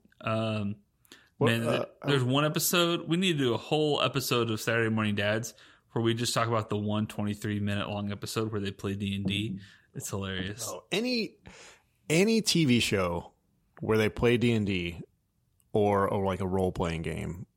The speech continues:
Speaker 2: is, that's some good T V.
Speaker 1: They, they do it in every Netflix kids show.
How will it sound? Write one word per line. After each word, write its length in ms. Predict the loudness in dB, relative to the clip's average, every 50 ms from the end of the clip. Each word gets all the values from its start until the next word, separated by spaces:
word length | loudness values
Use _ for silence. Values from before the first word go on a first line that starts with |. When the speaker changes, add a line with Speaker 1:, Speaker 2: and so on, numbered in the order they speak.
| _ _
Speaker 2:
is, 300 | -6 -6 -4 -4 -6 -8 -10 -12 -18 _ _ _ _ _ _ _ _ _ _ _ _ _ -20 -20 -20 -20 _ _ -8 -8 -8 -6 -2
that's 200 | -2 -2 0 0
some 120 | -2 -2 -2
good 160 | -4 -6 -6
T 160 | -6 -6 -6
V. 240 | -6 -6 -6 -8 -10 -14 _ _ _ -4
Speaker 1:
They, 240 | -2 0 0 0
they 160 | 0 0 0 0
do 340 | 0 -2 -2 -2 0 0
it 220 | 2 2 2 0 0
in 420 | 2 2 2 2 2 2 0 -2 -2 -4 _ -2
every 680 | -2 -2 0 0 2 2 2 2 2 2 0 -2 -4 -2
Netflix 520 | 0 0 0 0 -2 -4 -4 -4 -6 -10 -8
kids 240 | -6 -6 -6 -6
show. 280 | -8 -10 -10 -10 -10